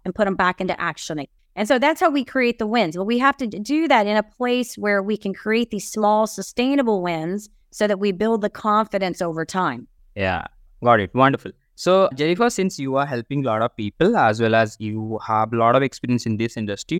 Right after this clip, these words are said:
Speaker 2: what do you think that, what are the most important qualities for a successful coach?
Speaker 1: I think you have to have compassion for your people and love what you do. I think that's probably, it rides over everything, because this is, I feel like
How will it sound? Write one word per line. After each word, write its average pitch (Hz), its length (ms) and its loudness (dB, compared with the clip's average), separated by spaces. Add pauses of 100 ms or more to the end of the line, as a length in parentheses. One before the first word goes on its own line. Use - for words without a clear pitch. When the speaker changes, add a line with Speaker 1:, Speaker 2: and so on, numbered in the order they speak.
Speaker 2:
what 123 300 0
do 226 80 2
you 269 40 2
think 233 280 0
that, 165 280 2
what 131 220 -2
are 180 60 2
the 196 140 -2
most 147 480 -4
important 120 640 -2
qualities 113 560 -2
for - 140 -2
a 131 60 0
successful - 560 -2 (120)
coach? 135 120 -4 (100)
Speaker 1:
I 196 140 2
think 214 480 -2
you 196 160 -2
have 175 280 0
to 165 120 -2
have 156 240 -2
compassion 151 720 -4
for 151 100 -4
your 139 160 0
people 135 360 -4
and 135 80 -2
love 131 180 -2
what 131 120 -6
you 127 120 -6
do. 127 340 -4
I 139 100 -4
think 160 240 -4
that's 156 200 -2
probably, 147 420 -2 (260)
it 190 120 -8
rides 175 340 -2
over 156 260 -2
everything, 147 440 -4
because 160 300 -6
this 247 200 -2
is, 403 240 -4
I 214 140 0
feel 262 160 0
like 214 260 0